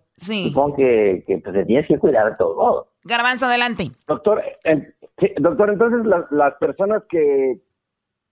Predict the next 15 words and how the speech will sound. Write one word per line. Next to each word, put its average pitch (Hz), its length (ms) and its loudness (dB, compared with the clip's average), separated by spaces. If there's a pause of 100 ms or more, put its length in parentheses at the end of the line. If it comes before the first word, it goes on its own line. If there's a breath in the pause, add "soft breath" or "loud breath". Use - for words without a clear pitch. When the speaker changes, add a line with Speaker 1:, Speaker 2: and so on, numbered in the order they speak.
(220)
Speaker 3:
aquí 190 220 -2
popularmente 180 720 0
se 156 120 0
usa 165 240 -2
mucho 175 300 -2
eso 170 160 -2
de 143 200 -2
que 131 140 -4
son 170 300 -2
asintomáticos 143 920 -2
o 123 60 -4
que 123 120 -4
no 139 140 -2
presentan 147 520 -2
síntomas 151 480 0